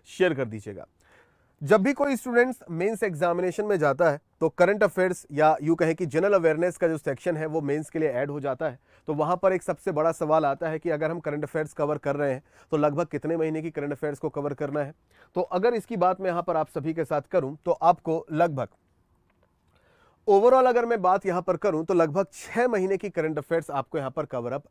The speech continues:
करनी है, लास्ट सिक्स मंथ। ठीक है, अब ये लास्ट सिक्स मंथ आपको कब से काउंट करना है? बहुत ही सिंपल सा इसका फॉर्मूला है कि जिस मंथ में आपका एग्जाम यहाँ पर हो रहा है, जिस भी महीने में आपका एग्जाम है,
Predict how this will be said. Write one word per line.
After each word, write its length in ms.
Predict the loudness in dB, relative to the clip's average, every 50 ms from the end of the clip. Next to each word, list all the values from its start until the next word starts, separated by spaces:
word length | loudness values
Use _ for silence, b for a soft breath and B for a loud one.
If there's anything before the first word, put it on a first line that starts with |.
| -16 -8
करनी 260 | -8 -6 -6 -6 -8 -10
है, 100 | -12 -16 _ _ -4
लास्ट 280 | 2 4 4 4 4
सिक्स 260 | 0 -10 -10 -10 -16 -18
मंथ। 140 | -18 -18 -18 _ _ b b b b b b b b b b 2
ठीक 180 | 2 2 2
है, 60 | 0 -18 _ _ _ _ -6 _
अब 120 | 0 0 4
ये 120 | 4 4
लास्ट 360 | 4 8 6 8 8 6 4
सिक्स 260 | 0 -10 -10 -8 -4
मंथ 220 | 0 0 0 2 2
आपको 240 | 2 2 _ 2 2
कब 160 | 2 0 0
से 140 | 2 0 4
काउंट 260 | 6 4 4 4 2
करना 260 | -2 0 2 2 0
है? 120 | 0 -2 -8 b b b b b
बहुत 280 | -6 -2 0 0 0 -2
ही 60 | -6
सिंपल 340 | -6 -4 -6 -4 -4 -6 -4
सा 140 | -4 -2 -4
इसका 240 | -4 -4 -4 -6 -6
फॉर्मूला 420 | -4 -2 -2 -2 0 2 2 2
है 100 | 0 0 b b b b b 0
कि 80 | 0
जिस 320 | 0 2 0 -2 -2 -2 -6
मंथ 380 | -4 2 2 2 2 2 -4 -2
में 120 | 0 2
आपका 280 | 2 2 0 _ 0 0
एग्जाम 420 | 0 0 -2 -2 -2 -2 -2 -2
यहाँ 160 | -2 -4 -2
पर 140 | -2 -2 -4
हो 140 | -2 -2 0
रहा 120 | -2 -2
है, 80 | -2 -6 _ _ _ -20
जिस 280 | -12 -8 -8 -8 -6 -6
भी 160 | -6 -6 -2
महीने 340 | -2 -2 -2 -2 -2 -4 -2
में 80 | 0 0
आपका 260 | 0 -2 _ -2 -4
एग्जाम 420 | -4 -4 -6 -6 -4 -4 -4 -4
है, 100 | -6 -14